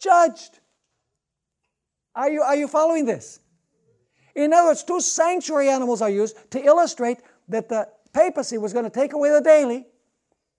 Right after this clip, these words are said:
and as a result, the papacy was gonna be judged in the yearly service, which is the cleansing of the sanctuary, or the judgment. Third,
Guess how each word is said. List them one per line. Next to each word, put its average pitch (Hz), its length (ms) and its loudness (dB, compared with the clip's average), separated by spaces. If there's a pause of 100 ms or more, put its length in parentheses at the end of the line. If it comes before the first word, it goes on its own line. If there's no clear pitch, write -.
(180)
and 262 160 0
as 233 160 0
a 226 40 0
result, 254 480 4 (300)
the 151 100 -10
papacy 220 480 -6
was 180 160 -8
gonna 185 180 -8
be 165 160 -10
judged 220 540 -8
in 180 120 -6
the 175 100 -4
yearly 175 320 -6
service, - 500 -20 (680)
which 180 220 -10
is 160 100 -10
the 160 100 -12
cleansing 156 420 -12
of 143 80 -14
the 151 80 -14
sanctuary, 151 540 -14 (340)
or 170 120 -10
the 160 120 -10
judgment. 220 400 -8 (1800)
Third, 226 480 0